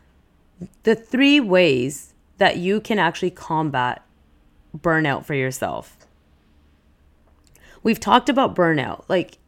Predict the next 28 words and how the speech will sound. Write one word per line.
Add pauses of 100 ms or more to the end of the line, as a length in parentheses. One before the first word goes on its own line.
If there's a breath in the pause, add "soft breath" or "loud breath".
(200)
it
is (640 soft breath)
not
only
a
recognized
syndrome
with
the
World
Health
Organization,
but
burnout
is
something
that
many,
many,
many
of
us
face.
It
is
such
a (160)
common